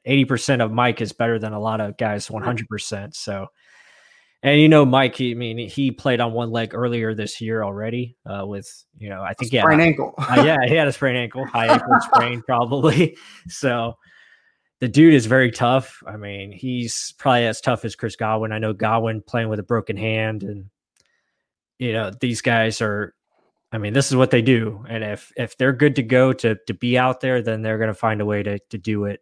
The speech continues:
Speaker 1: Um, but I, I'm with you. I would rest him, you know, 'cause I don't want it to be something where he plays and then,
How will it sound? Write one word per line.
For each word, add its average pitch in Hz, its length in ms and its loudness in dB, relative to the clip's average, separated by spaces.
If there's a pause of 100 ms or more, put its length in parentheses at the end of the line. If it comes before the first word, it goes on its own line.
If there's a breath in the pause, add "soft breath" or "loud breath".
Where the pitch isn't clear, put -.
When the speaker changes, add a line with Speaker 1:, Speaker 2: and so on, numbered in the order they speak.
(120)
Speaker 1:
Um, 101 420 -14 (220)
but 120 200 0
I, 143 260 2
I'm 151 200 2
with 160 160 6
you. 156 140 4
I 110 180 2
would 123 160 0
rest 117 340 -4
him, 120 240 -8
you 120 120 -12
know, 104 120 -12
'cause 110 200 -10
I 113 80 -2
don't 127 160 0
want 123 160 0
it 120 100 -4
to 120 120 -6
be 117 300 -6
something 113 440 -6
where 107 200 -4
he 110 200 -6
plays 110 480 -6
and 101 100 -12
then, 107 260 -12